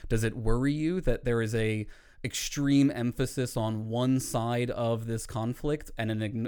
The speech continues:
you know, sort of attempt to downplay, uh, the, the threat of violence to cops by white supremacists?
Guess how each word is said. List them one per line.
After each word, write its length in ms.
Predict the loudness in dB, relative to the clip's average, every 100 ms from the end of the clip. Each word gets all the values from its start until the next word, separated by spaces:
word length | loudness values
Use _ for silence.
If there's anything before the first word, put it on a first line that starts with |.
| -4
you 60 | -2
know, 160 | -2
sort 180 | -2 -2
of 60 | 4
attempt 340 | 8 8 8
to 100 | -2
downplay, 800 | -2 -2 -2 -2 0 0 0 -2 -6 -14 -12 -4
uh, 240 | -2 -2
the, 240 | -4 -6 -6 -6
the 100 | -2
threat 320 | 0 2 0
of 140 | -2
violence 500 | 0 0 0 -2 -4
to 100 | -2
cops 440 | -2 0 -4 -4 -6
by 580 | -2 0 2 0 0 -4 -10 -2
white 200 | -2 -2
supremacists? 760 | -4 -2 -2 -4 -10 -12 -18